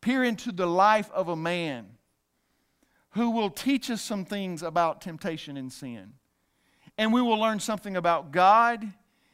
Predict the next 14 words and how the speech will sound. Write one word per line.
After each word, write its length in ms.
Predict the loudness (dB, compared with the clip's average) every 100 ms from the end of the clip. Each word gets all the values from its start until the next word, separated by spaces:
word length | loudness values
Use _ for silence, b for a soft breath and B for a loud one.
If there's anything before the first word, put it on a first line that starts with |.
| _
and 100 | -10
more 140 | -6 -6
importantly, 440 | -6 -8 -6 -8
we're 120 | -8
gonna 220 | -8 -6 -6
learn 260 | -6 -6
about 300 | -2 -2 -2
each 280 | -12 -14 -16
one 320 | -10 -8 -8 -10
of 180 | -12 -8
us, 640 | -4 -4 -6 -12 -18 -20 _ b b b
male 380 | -6 -2 0 0
or 200 | -2 -8
female, 600 | -10 -10 -8 -8 -10